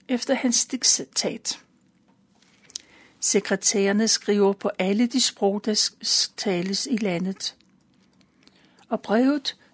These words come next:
det bliver underskrevet med kongens stempel. Haman dikterer følgende. Storkongen Xerxes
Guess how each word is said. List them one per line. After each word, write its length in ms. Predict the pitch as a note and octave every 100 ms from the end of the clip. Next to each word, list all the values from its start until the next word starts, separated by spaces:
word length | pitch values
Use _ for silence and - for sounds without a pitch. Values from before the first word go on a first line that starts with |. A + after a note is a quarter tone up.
| -
det 100 | A3+
bliver 140 | B3
underskrevet 800 | - G#3+ G#3 A3 - A3 A3+ A#3+ -
med 100 | B3
kongens 460 | A#3+ - D#3+ F3 G3+
stempel. 440 | - D#3+ - E3+ - _ _ _ _ _ _ _ _ _ _ _ _ -
Haman 440 | - B3 A#3+ B3 C4
dikterer 600 | - A#3+ - G#3 G3+ G3+
følgende. 640 | - F3+ E3+ F#3+ D#3+ E3 - _ _ _ _ _ _ _ _ - _ _ _ _ _ -
Storkongen 800 | - - D4 D4 - C#4 C#4 C4+
Xerxes 760 | - G3 F3 - F#3 - -